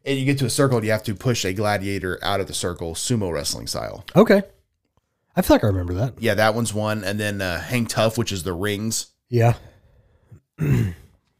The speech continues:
Speaker 1: The wall, where you basically climb up a wall, you get a ten-second head start.
Speaker 2: Yep.
Speaker 1: Then the gladiator comes to pull you down.
Speaker 2: Yeah.
Speaker 1: That would be, I would be terrible at that one.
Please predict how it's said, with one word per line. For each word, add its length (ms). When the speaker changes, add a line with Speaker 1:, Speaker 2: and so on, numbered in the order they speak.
Speaker 1:
The 140
wall, 520
where 240
you 180
basically 600
climb 260
up 100
a 40
wall, 440
you 60
get 100
a 40
ten-second 420
head 140
start. 360
Speaker 2:
Yep. 360
Speaker 1:
Then 80
the 80
gladiator 480
comes 240
to 80
pull 160
you 80
down. 340
Speaker 2:
Yeah. 220
Speaker 1:
That 160
would 80
be, 260
I 120
would 120
be 140
terrible 380
at 80
that 120
one. 140